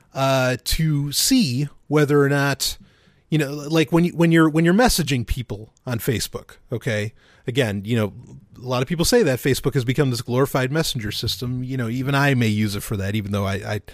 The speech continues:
I'm sadly, I'm so terrible at getting to, back to my Facebook messages.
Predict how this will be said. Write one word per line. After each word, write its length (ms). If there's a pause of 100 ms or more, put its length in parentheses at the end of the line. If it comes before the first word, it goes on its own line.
(240)
I'm 140
sadly, 440
I'm 180
so 160
terrible 440
at 240
getting 240
to, 160
back 280
to 100
my 100
Facebook 400
messages. 540